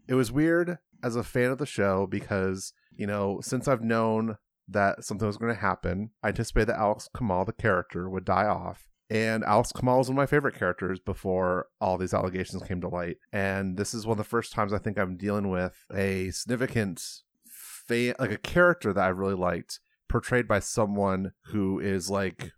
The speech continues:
th-, there's very good reasons for Cass Anvar to leave the show. And I feel like I, I sort of, like, shut down the feelings of affection I had for Alex this season. And it's just, it's very strange. I'm still, like, processing through, like,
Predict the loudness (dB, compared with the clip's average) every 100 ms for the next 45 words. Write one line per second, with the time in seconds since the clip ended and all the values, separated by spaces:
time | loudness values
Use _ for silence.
0 | _ -10 -10 -6 -4 -2 0 2 4 4
1 | 4 4 4 4 0 -6 -2 0 2 0
2 | 0 0 0 -2 -2 -2 -4 -2 -2 0
3 | 0 -4 _ _ 0 2 2 4 4 4
4 | 2 2 2 0 0 0 -2 0 0 2
5 | 2 0 -6 _ _ _ -4 -2 2 0
6 | 2 0 2 0 0 -4 0 -2 0 -2
7 | -2 -6 _ -2 0 0 -2 -4 -2 -2
8 | -2 -6 -2 0 0 -2 -4 -8 -8 -4
9 | -2 -2 0 -4 -4 -6 -2 -2 0 -2
10 | -2 -2 -6 -4 -2 -2 -2